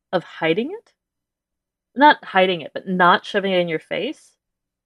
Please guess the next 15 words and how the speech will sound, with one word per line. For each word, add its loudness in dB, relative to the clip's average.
that 6
you 0
just 0
have 2
to -2
understand, -6
like, 2
piecing 0
together 2
the 2
world 4
of, 0
of -6
Bloodborne 0
and, -14